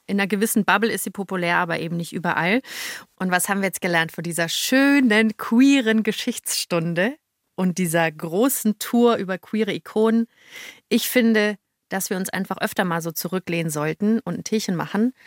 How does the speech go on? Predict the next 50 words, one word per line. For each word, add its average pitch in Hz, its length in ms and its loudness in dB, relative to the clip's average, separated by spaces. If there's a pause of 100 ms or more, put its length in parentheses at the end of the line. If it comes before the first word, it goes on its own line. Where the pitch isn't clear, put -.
(200)
und 214 160 6
uns 240 140 4
an 208 140 0
diese 214 180 0
großen 226 680 4
Leute 196 400 2
erinnern 170 440 -4
sollten, 190 640 0 (220)
weil 190 300 0
oft - 320 2
fühlt 269 260 -4
es 240 120 -4
sich 233 140 -4
so - 140 0
an, 233 340 2
zumindest 190 420 -4
für 180 120 -4
mich, 233 280 2
vielleicht 175 300 0
geht's 185 180 -4
euch 165 180 -4
ähnlich, 220 460 4 (760)
dass 220 220 2
man 214 140 6
sich - 120 -2
so - 120 0
alleine 202 400 2
fühlt 233 420 0
und 180 100 -4
als 180 160 -6
sei 202 140 0
man 214 120 2
jetzt 196 200 -2
die 214 120 -2
erste 208 280 0
Person, 175 400 0
die 170 80 -4
sich 160 160 -6
darüber 170 300 0
Gedanken 156 420 -4
macht - 380 -8
oder 170 180 -6
als - 160 -2
sei 185 100 4
man 185 160 0
so 180 80 -4
ein 175 160 -2
ganz 202 240 2
kleiner 170 320 -2
Kreis. 160 520 -2